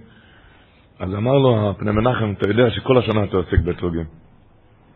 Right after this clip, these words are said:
שתדע שבחורים זה כמו אתרוגים, מה יש? באתרוגים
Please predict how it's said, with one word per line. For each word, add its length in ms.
שתדע 300
שבחורים 540
זה 100
כמו 340
אתרוגים, 480
מה 140
יש? 360
באתרוגים 680